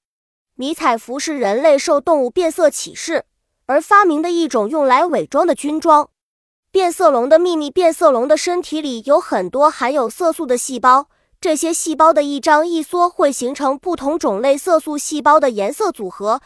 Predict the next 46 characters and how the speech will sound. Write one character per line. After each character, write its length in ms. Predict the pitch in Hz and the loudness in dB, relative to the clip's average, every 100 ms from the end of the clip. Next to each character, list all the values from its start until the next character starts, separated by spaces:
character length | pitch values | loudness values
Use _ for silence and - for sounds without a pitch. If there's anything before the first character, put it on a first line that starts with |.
| _ | _
反 280 | _ 247 196 | _ -2 -2
映 140 | 233 277 | -2 -2
在 200 | 277 254 | 0 0
变 220 | 320 285 | 2 0
色 200 | - 285 | 2 0
龙 180 | 214 262 | 2 0
的 120 | 277 | -2
皮 240 | - 226 | -4 -12
肤 180 | 269 392 | -8 -8
铜 180 | - 226 | -6 -4
的 80 | 277 | -4
颜 240 | 202 170 | -4 -6
色 300 | 226 277 - _ _ _ _ _ _ | -2 -2 -2 _ _ _ _ _ _
上， 240 | - 359 320 | 0 2 2
就 120 | 311 | -2
产 240 | - 226 | -4 -6
生 160 | 208 285 | -2 0
了 120 | 285 | 0
不 160 | 226 262 | -2 -2
会 180 | 339 | 0
变 240 | 320 370 294 | 2 2 2
色 160 | 320 | 2
的 100 | 285 | -2
章 240 | 240 302 311 | 0 2 2
鱼。 80 | 277 | 2
八 240 | 330 320 | 4 4
角 220 | 320 202 | 4 0
章 260 | - 302 320 | 2 0 0
鱼 140 | 240 | -4
是 160 | 277 302 | -8 -8
生 220 | - 330 | -2 0
活 180 | 320 254 | 0 -2
在 200 | 330 294 | 2 0
海 220 | - 208 | 0 -6
洋 180 | 202 285 | -4 -2
里 100 | 359 | -2
的 100 | 220 | -4
一 160 | 285 302 | -4 -4
种 220 | 233 190 | -4 -4
非 240 | - 415 | -4 -4
常 240 | 440 311 320 | -2 -2 0
有 160 | 208 | -2
趣 140 | 185 240 | -4 -6
的 100 | 226 | -2
动 260 | 269 233 | 0 0
物， 220 | 202 175 | -2 -4